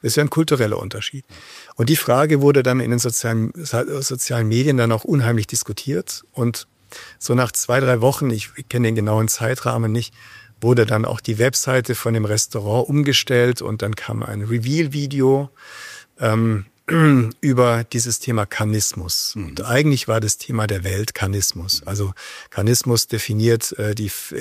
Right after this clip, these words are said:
Speaker 1: die kulturelle Frage, äh, welche Tiere darf ich essen und welche Tiere sind Haustiere.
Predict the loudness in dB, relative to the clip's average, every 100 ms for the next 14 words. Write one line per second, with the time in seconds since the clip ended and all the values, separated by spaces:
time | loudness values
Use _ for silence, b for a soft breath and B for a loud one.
0 | -8 -8 4 6 6 4 2 2 0 -2
1 | 0 2 4 2 2 -2 -2 -4 -2 0
2 | -2 -4 -2 0 0 0 -2 -4 0 2
3 | 2 -4 -4 -4 -4 -6 -8 -6 -4 -2
4 | -2 -4 -6 -8 -8 -8 -8 -8